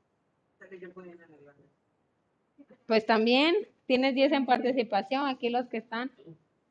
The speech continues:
Vale, vamos a,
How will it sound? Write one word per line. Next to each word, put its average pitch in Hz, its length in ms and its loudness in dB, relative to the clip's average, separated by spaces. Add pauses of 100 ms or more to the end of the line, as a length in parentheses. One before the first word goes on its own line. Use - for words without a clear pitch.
(2000)
Vale, 247 640 6
vamos 294 480 10
a, 320 300 12